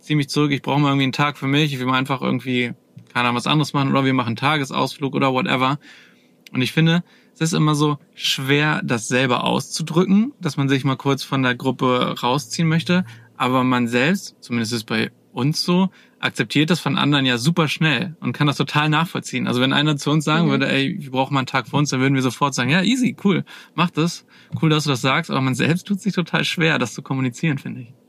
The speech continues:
Speaker 2: Ja. Ja, es, also es war halt, zumal jetzt, also speziell jetzt auf die Erfahrung, die wir jetzt halt gemacht haben, war, wir haben halt, keine Ahnung, tausende Kilometer hinter uns gebracht, um da hinzukommen, um dann Silvester zu feiern. Und dann war irgendwie unsere Erwartungshaltung halt,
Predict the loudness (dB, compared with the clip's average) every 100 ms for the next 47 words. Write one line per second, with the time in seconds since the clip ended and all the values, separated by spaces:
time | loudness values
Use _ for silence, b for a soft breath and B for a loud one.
0 | _ -4 -2 0 -2 -6 _ _ _ _
1 | -2 0 0 -2 -4 -2 0 0 -2 -2
2 | -2 -4 b b b b _ _ _ -10
3 | 0 2 4 2 -2 -4 -2 -2 -2 -4
4 | -2 0 0 -2 -2 -2 0 0 4 4
5 | 2 0 -4 -8 -8 -2 2 2 0 -2
6 | 2 2 4 2 2 2 2 0 -2 2
7 | 4 2 0 0 0 2 2 0 -2 2
8 | 2 2 0 2 2 0 0 0 -2 -4
9 | 0 0 2 0 -2 -4 -4 -2 -2 -6
10 | -4 0 2 0 -2 -2 2 2 2 -2
11 | -2 0 4 2 2 -2 -4 _ -4 -2
12 | 0 2 2 0 -4 -4 -2 2 4 2
13 | 0 B B B -2 2 4 2 2 2
14 | 2 2 2 2 2 2 0 0 0 2
15 | 2 4 2 0